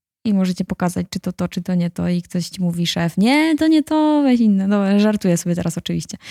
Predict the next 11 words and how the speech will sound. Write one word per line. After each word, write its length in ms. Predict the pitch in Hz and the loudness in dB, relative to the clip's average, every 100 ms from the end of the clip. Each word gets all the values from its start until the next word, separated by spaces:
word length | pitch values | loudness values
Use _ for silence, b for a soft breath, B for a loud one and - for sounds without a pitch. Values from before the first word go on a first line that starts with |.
| B 254 | B 0
No 80 | |
ale, 140 | 277 269 | 4 4
e, 320 | 254 254 254 | 2 2 2
niemalże 680 | 254 262 240 220 220 214 214 | 4 4 2 2 2 2 2
ratuje 400 | 208 - 190 185 | 0 0 0 0
życie. 280 | 170 - 165 - _ _ _ _ _ _ _ _ _ _ - | -2 -6 -10 -12 _ _ _ _ _ _ _ _ _ _ 2
Inna 240 | 247 202 | 4 4
rzecz 260 | 196 208 - - | 2 0 -4 -6
to 380 | 202 196 190 190 | 0 2 4 2
social 380 | 190 196 - 196 | 0 -2 0 2
media. 420 | 175 175 175 208 | 2 2 2 0